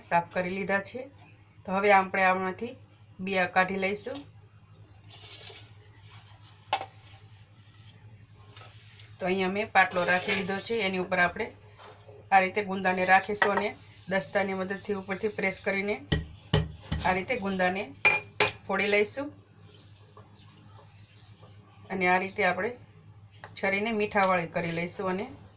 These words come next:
જે બિયાનો ભાગ હોય છે એને આપણે કાઢી લઈશું. આ રીતે છરીને મીઠાવાળી કરવાથી બિયાનો ભાગ સરળતાથી નીકળી જાય છે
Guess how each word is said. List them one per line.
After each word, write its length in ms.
જે 160
બિયાનો 400
ભાગ 180
હોય 160
છે 140
એને 160
આપણે 180
કાઢી 300
લઈશું. 340
આ 120
રીતે 180
છરીને 320
મીઠાવાળી 540
કરવાથી 440
બિયાનો 380
ભાગ 220
સરળતાથી 580
નીકળી 340
જાય 220
છે 100